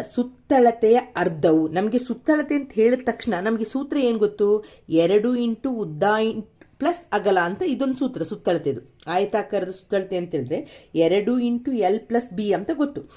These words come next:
ಇಲ್ಲಿ ಉದ್ದ ಅಂತ ಹೇಳಿದ್ರೆ ಎಕ್ಸ್, ವೈ, ಅಗಲ ಅಂತ ಹೇಳಿದ್ರೆ ವೈ ಅಂತ ಹೇಳೋದ್ರಿಂದ ಸುತ್ತಳತೆ ಎರಡು into X plus Y ಆಗುತ್ತೆ. ಸುತ್ತಳತೆ ಅರ್ಧ ಮೂವತ್ತಾರು ಅಂತ ಕೊಟ್ಟಿದ್ದಾರೆ. ಆಗ ಅರ್ಧ ಅಂತ ಹೇಳಿದ್ರೆ ಹಾಫ್, ಅರ್ಧ ಬರ್ದು ಈ ಸುತ್ತಳತೆ ಸೂತ್ರ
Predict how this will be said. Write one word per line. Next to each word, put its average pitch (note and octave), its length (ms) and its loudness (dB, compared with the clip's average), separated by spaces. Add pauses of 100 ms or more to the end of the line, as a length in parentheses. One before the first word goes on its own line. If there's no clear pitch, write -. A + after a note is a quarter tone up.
(260)
ಇಲ್ಲಿ A3 300 -4 (220)
ಉದ್ದ F#3+ 320 -2
ಅಂತ A#3 200 2
ಹೇಳಿದ್ರೆ G3 600 0 (300)
ಎಕ್ಸ್, A3+ 380 0
ವೈ, F3+ 220 2
ಅಗಲ F3+ 460 4
ಅಂತ G3+ 200 0
ಹೇಳಿದ್ರೆ G3 220 2
ವೈ F#3 320 2
ಅಂತ F#3 200 0
ಹೇಳೋದ್ರಿಂದ C3+ 440 -4 (160)
ಸುತ್ತಳತೆ B3+ 460 0
ಎರಡು G#3+ 400 0
into A3+ 240 -2
X A#3 260 -4
plus A3+ 340 0
Y F3+ 80 2
ಆಗುತ್ತೆ. - 640 -8 (300)
ಸುತ್ತಳತೆ D4+ 640 0
ಅರ್ಧ G#3 360 -4
ಮೂವತ್ತಾರು G#3 580 2
ಅಂತ F3+ 100 -8
ಕೊಟ್ಟಿದ್ದಾರೆ. C#3 320 -6
ಆಗ D#3 220 -4
ಅರ್ಧ F3+ 320 -2
ಅಂತ G#3 120 -4
ಹೇಳಿದ್ರೆ F3+ 220 -2
ಹಾಫ್, G#3+ 760 -2
ಅರ್ಧ E3 200 -2 (100)
ಬರ್ದು E3 360 -2 (280)
ಈ B3+ 80 -2
ಸುತ್ತಳತೆ B3+ 520 0
ಸೂತ್ರ A3 380 -4